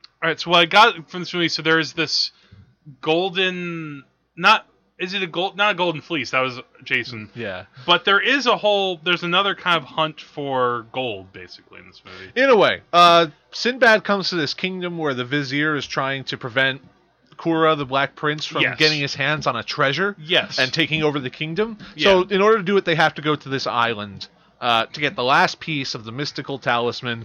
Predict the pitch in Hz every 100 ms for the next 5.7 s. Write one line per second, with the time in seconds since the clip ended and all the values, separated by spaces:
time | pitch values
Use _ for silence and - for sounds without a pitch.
0 | - 139 131 143 147 147 139 185 175 170
1 | 143 - 185 180 175 160 131 120 - 85
2 | - - 160 160 151 147 135 180 170 165
3 | 147 156 143 131 143 131 120 117 - 117
4 | 104 101 92 - 190 170 170 196 - 320
5 | 359 302 - 160 147 123 -